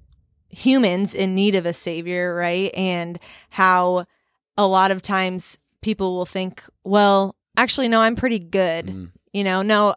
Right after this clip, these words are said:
Speaker 1: I, I'm a nice person. I, I do this. I maybe go to church, you know, I do X, Y, Z. So I'm actually, I'm, I'm pretty good." And I always just think of that, um,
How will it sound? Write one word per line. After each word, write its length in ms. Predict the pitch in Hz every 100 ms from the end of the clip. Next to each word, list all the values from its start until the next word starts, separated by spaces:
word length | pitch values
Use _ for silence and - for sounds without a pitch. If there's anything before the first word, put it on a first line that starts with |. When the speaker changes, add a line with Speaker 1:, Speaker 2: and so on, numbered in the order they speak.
| _
Speaker 1:
I, 460 | 202 202 196 196 - _ _ _ _ _ _
I'm 540 | 196 196 196 196 190 - 202
a 80 |
nice 240 | 220 254 254
person. 500 | 262 226 - 226 214
I, 200 | 190 185
I 120 | 180
do 180 | 180 214
this. 180 | 208 208
I 140 | 196
maybe 240 | 214 220 208
go 100 | 220
to 80 |
church, 580 | 208 220 202 196 - -
you 120 | 208
know, 160 | 190 185
I 100 | 185
do 220 | 190 196
X, 280 | 190 185 -
Y, 200 | 196 185
Z. 420 | 170 190 190 185 - - - _ _ _ _ _ _ -
So 100 | 254
I'm 120 | 262
actually, 340 | 240 - 240
I'm, 220 | 208 214 -
I'm 120 | 202
pretty 180 | 196 226
good." 380 | 190 233 175 - _ - - - _ -
And 540 | 208 196 185 180 180 - - _ _ _ _
I 240 | 202 190 190
always 340 | - 202 196
just 180 | 196 180
think 180 | 185 185
of 160 | 185 170
that, 400 | 180 175 170 - _ _ _
um, 440 | 185 131 - 185